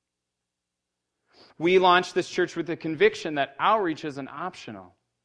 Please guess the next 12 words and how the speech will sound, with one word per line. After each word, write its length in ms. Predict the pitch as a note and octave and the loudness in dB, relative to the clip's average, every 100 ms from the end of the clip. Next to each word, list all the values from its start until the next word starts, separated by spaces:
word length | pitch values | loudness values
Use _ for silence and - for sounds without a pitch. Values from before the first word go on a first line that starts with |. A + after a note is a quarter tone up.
| _ _ _ _ _ _ _ _ _ _ _ | _ _ _ _ _ _ _ _ _ _ _
That 180 | D3 D3+ | -2 -2
we've 240 | D#3 D3+ C#3+ | -2 -2 0
gotta 280 | E3+ G3 | 0 0
be 180 | F3 D#3+ | 0 -4
people 340 | - E3+ D#3+ D3+ | -6 -10 -6 -6
who 180 | D3 | -6
do 240 | C#3 C#3 C3+ | -6 -4 -6
good 400 | B2+ C#3+ D3 C#3+ - B2+ | -2 0 0 -2 -12 -12
deeds 680 | C3 C3 A2+ A2 - - _ _ _ | -6 -4 -6 -8 -20 -20 _ _ _
to 100 | C#3 | -8
build 360 | C3+ C3 A#2+ | -4 -4 -4
goodwill, 640 | B2 C3+ B2 B2+ A2+ G2+ | -4 -4 -4 -2 -2 -4